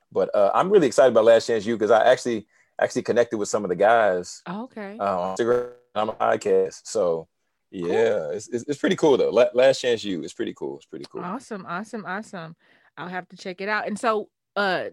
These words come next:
Speaker 2: to, you know, add to your, uh, you saying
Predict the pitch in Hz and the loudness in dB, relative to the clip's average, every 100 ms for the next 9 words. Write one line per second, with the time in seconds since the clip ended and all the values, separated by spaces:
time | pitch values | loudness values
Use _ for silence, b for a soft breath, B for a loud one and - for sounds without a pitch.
0 | - 220 185 156 180 170 156 131 - 165 | -8 -4 -4 -4 -6 -6 -6 -6 -6 -4
1 | 185 - 226 196 180 151 170 175 165 156 | -4 -4 -2 -2 -2 -6 -2 0 2 0
2 | 147 139 170 190 180 151 | -2 -4 -6 -4 -4 -4